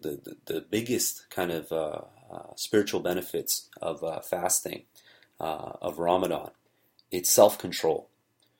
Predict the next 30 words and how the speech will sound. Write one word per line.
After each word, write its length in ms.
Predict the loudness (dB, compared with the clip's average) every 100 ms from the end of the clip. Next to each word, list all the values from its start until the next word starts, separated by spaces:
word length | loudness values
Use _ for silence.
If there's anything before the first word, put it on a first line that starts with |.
| _ _ _ _ _ _
And 160 | 0 2
you 80 | -2
think 240 | -4 2
about 280 | 4 4 2
how 180 | -6 -2
much 460 | -2 -2 -4 -6 _ -6
times, 440 | 0 0 0 -4
you 80 | -6
know, 80 | -6
people, 340 | -6 -4 -2
they 120 | -2 -4
fall, 460 | -6 -4 -4 -6 2
fall 240 | 4 4
short 340 | 4 0 0 -2
in 80 |
life 480 | -2 2 2 0 -10 -18
from 200 | -10 -8
achieving 480 | -4 -2 -2 -2 0
their 120 | -2
goals, 560 | 2 2 2 0 -6 -12
f-, 220 | _ -8
achieving, 460 | -4 -4 -2 -4 -4
you 100 | -6
know, 220 | -6 -10 -10
uh, 160 | -10
greatness, 580 | 0 0 0 -4 -10 -10
achieving 420 | -10 -6 -4 -4 2
all 160 | 4
their, 240 | 4 0 -4 -20 -16 -4
uh, 400 | -2 -2 -6